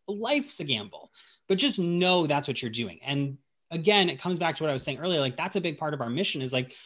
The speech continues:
we just wanna bring more transparency and honesty to the market. It's like, "Hey, it's a risk.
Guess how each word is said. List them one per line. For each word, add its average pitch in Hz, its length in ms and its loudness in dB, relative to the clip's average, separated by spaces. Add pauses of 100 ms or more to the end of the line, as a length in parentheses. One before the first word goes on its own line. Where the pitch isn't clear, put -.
(200)
we 202 140 6
just 262 220 2
wanna 202 200 4
bring 156 240 2
more 165 160 2
transparency 139 680 -4
and 113 80 -4
honesty 120 400 -4
to 110 120 -12
the 101 80 -12
market. 135 340 -8
It's - 160 -12
like, 127 240 -4
"Hey, 240 160 -4
it's 202 160 4
a 226 40 6
risk. 202 480 0